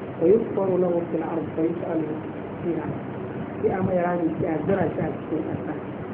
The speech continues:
Sun mai uta bin sha, sai a zo da zarf. Fa yudau ala, fa yu-, fa yudau ala ra'sihi,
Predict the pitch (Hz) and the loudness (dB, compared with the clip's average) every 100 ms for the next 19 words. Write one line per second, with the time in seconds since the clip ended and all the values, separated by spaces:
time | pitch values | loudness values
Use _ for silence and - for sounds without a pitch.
0 | - - - 196 190 180 180 160 170 160 | -8 -6 -2 0 2 2 2 0 0 0
1 | 180 175 165 151 151 - - - - 196 | 0 2 2 0 -2 -4 -4 -4 -2 0
2 | 170 165 170 160 147 170 175 - - - | 0 0 0 0 0 2 0 -2 -6 -6
3 | - - - - - - - - - - | -6 -8 -8 -6 -6 -6 -6 -8 -6 -6
4 | - - 190 220 196 190 175 160 170 175 | -4 4 6 6 4 4 2 2 2 2
5 | 170 - - - 175 185 180 175 196 220 | 0 -4 -6 -4 2 2 2 0 0 2
6 | 214 196 185 - - 180 196 175 - 175 | 0 0 0 -4 -4 -2 -2 -2 -2 0